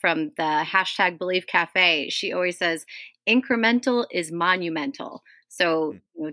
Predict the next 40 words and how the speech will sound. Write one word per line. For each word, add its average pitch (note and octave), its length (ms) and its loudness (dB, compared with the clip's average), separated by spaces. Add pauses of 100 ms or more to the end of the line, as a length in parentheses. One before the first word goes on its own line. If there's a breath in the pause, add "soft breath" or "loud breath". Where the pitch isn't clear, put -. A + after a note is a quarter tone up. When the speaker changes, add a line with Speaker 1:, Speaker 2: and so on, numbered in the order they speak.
Speaker 1:
take, B3 360 0 (120)
take C4+ 240 2
time B3+ 280 4
to B3 80 2
celebrate F#3+ 560 -2
those, E3+ 440 -4 (320 soft breath)
those F3 300 -2
wins D#3 420 0
that D#3 320 2
other A3 200 4
people G#3 240 2
might F3 240 0
say, F3 180 2
"Oh, F#3+ 140 2
that's F3+ 220 0
a F#3 40 -10
small D3+ 340 -2
win." - 280 -8 (180)
No, D3+ 140 -2 (200)
you, F3 200 -4
you F3+ 160 -4
gotta F3+ 240 2
remember D#3+ 440 2
that's E3 220 -2
a D3+ 60 -4
big D3 240 -6
win. D3 340 -6 (460 loud breath)
Um, E3 440 4
and F#3+ 160 -4
then G#3+ 200 2
just G#3+ 260 -2
always, A#3+ 560 4 (640 loud breath)
um, G3 460 -2 (120)
you G3 120 -2
know, F#3 360 0 (340)
don't, A3 300 0 (160)
don't G#3 240 0
speak - 460 -4 (200)
for F#3 440 2
others, - 640 -4